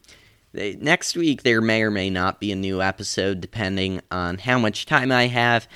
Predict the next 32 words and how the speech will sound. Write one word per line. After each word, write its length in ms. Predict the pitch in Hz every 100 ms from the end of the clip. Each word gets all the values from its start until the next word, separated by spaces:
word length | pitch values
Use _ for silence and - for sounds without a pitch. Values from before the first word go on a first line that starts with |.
| - -
if 220 | 101 101
I 180 | 95 95
can 340 | - 92 90
find 560 | - 95 92 92 92 -
another 800 | - 90 87 85 90 85 90 85
place 560 | - - 98 95 - 82
and 180 | 82
time 480 | - 101 95 92 95 - - - -
to 360 | - 101 95 -
record 540 | 95 - 95 95 87
an 140 | 87
episode. 560 | 78 80 - - 80 80
It 60 | 90
would 180 | 92
probably 540 | - 95 87 82 85 85
be 180 | 85 82
a 40 |
shorter 360 | - 120 110 101
one 240 | 98 95
like 240 | 90 90
this, 360 | - 90 87 - -
or 300 | 101 98 95
next 400 | 98 90 - -
week 260 | 92 85
I 160 | 82 87
may 260 | 90 85
just 380 | 80 90 80 - - - - -
talk 340 | - 104 87 -
about 360 | 87 82 82
either 260 | 76 76 80
baseball 640 | 87 104 - - 82 85
or 240 | 73 64